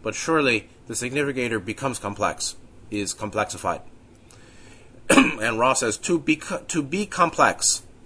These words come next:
right? Not to be a complex. "To be complex is to consist of more than one characteristic element or concept. It's heterogeneity."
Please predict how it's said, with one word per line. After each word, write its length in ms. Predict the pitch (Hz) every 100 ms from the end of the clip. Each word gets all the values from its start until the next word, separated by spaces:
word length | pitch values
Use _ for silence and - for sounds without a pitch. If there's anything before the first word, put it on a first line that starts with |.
| -
right? 200 | 101 107
Not 160 | 107 113
to 80 | 107
be 220 | 101 107
a 200 | 101 98
complex. 540 | 98 85 82 78 - -
"To 100 | 117
be 180 | 104 147
complex 580 | 151 147 113 92 - - - - - - - - -
is 160 | 120
to 80 | 131
consist 400 | 139 135 175 -
of 180 | 147 110
more 400 | 113 127 143 147
than 220 | 135 127
one 180 | 113 113
characteristic 560 | 107 110 107 113 117 107
element 400 | 117 120 110 104
or 140 | 101
concept. 420 | 170 180 92 - - - - - - - - -
It's 500 | 117 110 - - -
heterogeneity." 1400 | 170 180 175 160 147 143 - 123 127 147 - 90 69 -